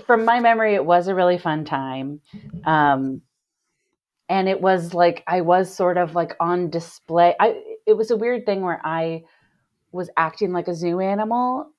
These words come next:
And so people were watching me like a zoo animal. You know, it was sort of like, "What's she gonna do?" And then I would be like, "I'm gonna do something crazy." But it generally was,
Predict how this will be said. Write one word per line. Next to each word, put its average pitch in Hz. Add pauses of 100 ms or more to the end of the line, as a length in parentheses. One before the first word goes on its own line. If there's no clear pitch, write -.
(140)
And 175
so 175
people 165
were 156
watching 147
me 160
like 151
a 156
zoo 147
animal. 185
You 175
know, 165
it -
was 160
sort 160
of 151
like, 151
"What's 147
she -
gonna 226
do?" 233 (720)
And 180
then 175
I 175
would 180
be 185
like, 185
"I'm 254
gonna 302
do 302
something 330
crazy." 285 (840)
But 196
it 190
generally 202
was, 151